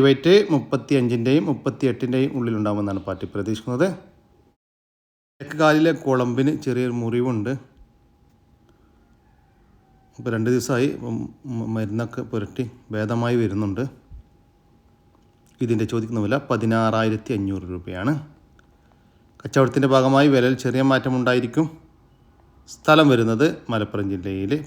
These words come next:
പാണ്ടിക്കാട്. ഈ ആടിന് ഡെലിവറി ചാർജിൽ all കേരള ഡെലിവറി സൗകര്യം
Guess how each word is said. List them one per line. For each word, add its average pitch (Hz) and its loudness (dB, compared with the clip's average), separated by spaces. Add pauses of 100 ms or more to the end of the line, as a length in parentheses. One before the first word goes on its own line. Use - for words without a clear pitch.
പാണ്ടിക്കാട്. 92 -10 (720)
ഈ - 8 (100)
ആടിന് 113 2 (240)
ഡെലിവറി 123 0
ചാർജിൽ 98 -2 (240)
all 98 -6 (120)
കേരള 98 -6 (560)
ഡെലിവറി 107 -2 (100)
സൗകര്യം 101 -6